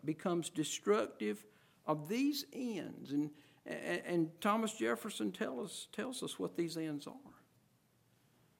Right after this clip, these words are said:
It's just, it's, it's what has just come before. And what he had just written before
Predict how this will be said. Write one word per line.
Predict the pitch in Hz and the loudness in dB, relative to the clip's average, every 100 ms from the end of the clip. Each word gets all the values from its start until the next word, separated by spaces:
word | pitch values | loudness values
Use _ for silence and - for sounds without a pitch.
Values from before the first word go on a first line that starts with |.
| _ _ _ _ _ _ _ _ _ _ _ | _ _ _ _ _ _ _ _ _ _ _
It's | - 208 | -4 -2
just, | 262 247 - - | 0 0 -2 -4
it's, | 196 185 - | -4 -4 -2
it's | 190 - | -4 0
what | 247 | 0
has | 220 | 0
just | - 220 - | -2 -4 -2
come | 196 190 | -2 -2
before. | 180 185 254 349 403 - - _ _ _ _ _ _ _ _ _ | -2 -4 -2 -4 -6 -10 -20 _ _ _ _ _ _ _ _ _
And | - 226 | 2 2
what | 254 330 | 4 4
he | 285 | 6
had | 196 | 4
just | 269 240 | 2 2
written | 220 262 - 220 | 2 2 2 4
before | 214 202 226 285 277 175 | 4 2 0 2 6 4